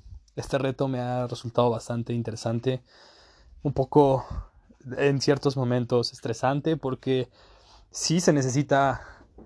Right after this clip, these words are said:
que alguien me grabe <laughs> definitivamente para que salgan bien las cosas,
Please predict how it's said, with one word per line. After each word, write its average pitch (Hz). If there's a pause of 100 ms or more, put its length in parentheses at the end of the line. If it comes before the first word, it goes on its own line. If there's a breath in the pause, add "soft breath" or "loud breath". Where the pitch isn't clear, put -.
(280 loud breath)
que 135
alguien 131
me 113
grabe 120
<laughs> 117
definitivamente 123
para 110
que 107
salgan 113
bien 110
las 104
cosas, 117